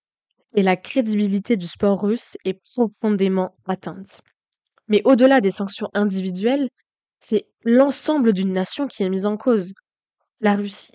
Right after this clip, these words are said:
est suspendue des compétitions internationales. Puis, dans un compromis assez controversé, certains athlètes sont autorisés à participer, mais sous drapeau neutre. Un symbole fort. Une manière de dire,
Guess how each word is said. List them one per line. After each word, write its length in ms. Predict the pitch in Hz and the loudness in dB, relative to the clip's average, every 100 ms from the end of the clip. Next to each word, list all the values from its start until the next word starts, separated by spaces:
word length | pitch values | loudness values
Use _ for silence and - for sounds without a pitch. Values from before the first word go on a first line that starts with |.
| - | -6
est 80 | |
suspendue 460 | 208 214 - 214 247 | -6 -8 -6 -4 -2
des 140 | 214 | -4
compétitions 580 | 196 196 196 - - 247 - | -4 -4 -4 -6 -8 -8 -4
internationales. 840 | 208 208 208 196 - 196 180 165 - _ _ _ - | -2 0 0 0 -2 -4 -4 -6 -10 _ _ _ -8
Puis, 240 | 277 302 | -2 2
dans 240 | 220 202 | 2 2
un 60 | 190 | 0
compromis 580 | - 214 - 220 233 247 _ | -2 -4 -2 0 0 -2 _
assez 260 | 233 - 254 | -4 -2 -2
controversé, 720 | 214 - 190 190 - 233 262 - - | -2 -2 -2 -2 0 0 0 -2 -14
certains 380 | - 208 220 | -16 -6 -2
athlètes 320 | 202 190 254 254 | -2 -2 -4 -4
sont 180 | - - | -8 -4
autorisés 540 | 202 214 214 208 240 - | -2 0 0 0 -2 -4
à 60 | 185 | -10
participer, 600 | 196 196 - 196 196 175 - _ _ _ _ | -10 -10 -12 -12 -8 -10 -12 _ _ _ _
mais 260 | 226 208 220 | 0 4 4
sous 160 | 233 196 | 4 -2
drapeau 320 | 196 202 202 | -4 -2 -2
neutre. 300 | 180 - - _ _ _ _ | -4 -6 -16 _ _ _ _
Un 60 | 196 | -2
symbole 400 | 226 220 196 202 | 2 4 4 4
fort. 420 | - 220 185 - _ _ _ _ _ _ - | 0 -2 -4 -12 _ _ _ _ _ _ -10
Une 100 | 214 | 0
manière 300 | 208 240 226 | 2 2 2
de 100 | 202 | 0
dire, 360 | 190 247 285 | 2 0 0